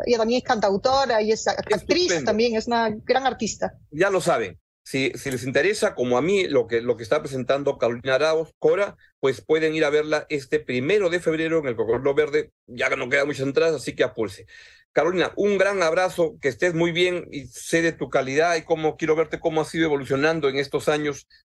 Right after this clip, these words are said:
Speaker 2: que has estado en, por, por España. Un gran abrazo. Muchas gracias por estar en el programa el día de hoy.
Speaker 1: Mucho amor para todos, por favor, paz. Vamos a, a vibrar en paz y a respetar,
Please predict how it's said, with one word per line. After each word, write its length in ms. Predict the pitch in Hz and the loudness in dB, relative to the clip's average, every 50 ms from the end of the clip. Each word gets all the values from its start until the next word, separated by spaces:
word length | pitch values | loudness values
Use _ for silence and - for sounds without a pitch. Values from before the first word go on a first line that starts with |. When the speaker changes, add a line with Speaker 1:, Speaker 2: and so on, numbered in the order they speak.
| _ _ | _ _
Speaker 2:
que 80 | - | 0
has 80 | 143 143 | 0 0
estado 420 | 135 - - 143 139 135 139 135 | 0 0 0 0 2 2 2 2
en, 240 | 131 123 120 120 110 | 2 2 0 -2 -2
por, 320 | - 123 117 113 117 113 | 0 0 2 2 0 -2
por 160 | 104 113 117 117 | -2 -2 -2 -2
España. 400 | 113 107 - 123 113 101 87 85 - | 0 0 0 0 0 -2 -6 -6 -2
Un 100 | 160 165 | 0 2
gran 220 | 175 220 220 208 | 2 2 2 2
abrazo. 380 | 190 175 165 151 131 113 - 104 95 | 2 2 2 0 -2 -4 -8 -12 -10
Muchas 280 | 117 160 202 - 196 165 | -8 -6 -2 0 0 2
gracias 240 | 156 170 160 160 | 2 0 0 -2
por 80 | 135 139 | -2 -2
estar 180 | 131 - 151 151 | 0 0 0 0
en 60 | 151 | 0
el 80 | 135 | -2
programa 220 | 135 135 143 147 147 | 0 0 0 0 0
el 40 | 135 | 0
día 140 | 135 139 135 | 0 0 2
de 80 | 135 | 4
hoy. 120 | 139 123 - | 2 2 4
Speaker 1:
Mucho 200 | 277 320 311 359 | 2 2 2 2
amor 280 | 349 349 359 359 370 285 | 2 2 2 2 2 2
para 180 | 349 330 285 | 2 2 2
todos, 500 | 262 - 349 339 339 330 330 320 320 320 - | 2 0 0 2 2 2 2 2 0 0 -2
por 180 | - 294 269 | -2 -2 0
favor, 480 | - 254 240 262 294 302 302 294 269 - - - - - _ | 2 2 4 4 4 2 2 0 -4 -8 -14 -20 -20 -6 _
paz. 560 | - 285 285 285 339 - - - - - - | 0 2 2 0 -2 -4 -8 -12 -14 -14 -4
Vamos 320 | - - 254 247 262 254 - | 0 0 2 2 2 0 0
a, 340 | 233 226 214 214 220 220 - - - | 0 2 2 0 -2 -4 -6 -8 -2
a 80 | - 220 | 0 0
vibrar 340 | 214 220 220 226 233 240 233 | 2 2 2 2 2 2 2
en 120 | 247 233 214 | 0 0 0
paz 240 | 240 240 240 233 | 2 2 2 2
y 60 | - 220 | 0 0
a 60 | 202 | 0
respetar, 600 | 208 202 - - 202 208 226 220 226 220 214 208 | 0 -2 -2 -4 -2 2 2 2 2 2 0 -2